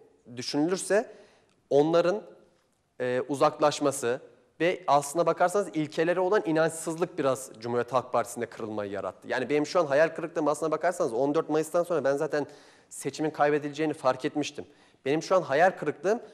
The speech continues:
on dört Mayıs, yirmi sekiz Mayıs süreci ve sonrasında yaşanan sessizlik. Yani ilkelerden kopuş,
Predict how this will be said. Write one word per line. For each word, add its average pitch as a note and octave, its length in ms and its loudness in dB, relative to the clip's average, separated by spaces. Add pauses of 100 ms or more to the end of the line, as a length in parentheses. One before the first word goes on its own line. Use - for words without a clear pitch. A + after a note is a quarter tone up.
(240)
on E3+ 240 4
dört F#3 180 2
Mayıs, G3 260 0
yirmi D3+ 200 -2
sekiz F3+ 340 -4
Mayıs D3+ 280 0
süreci C3+ 600 -2 (320)
ve F3 80 2
sonrasında F3 520 2
yaşanan F#3 300 0
sessizlik. D3 640 -8 (340)
Yani B2+ 240 -2
ilkelerden C#3+ 680 2
kopuş, D3+ 440 0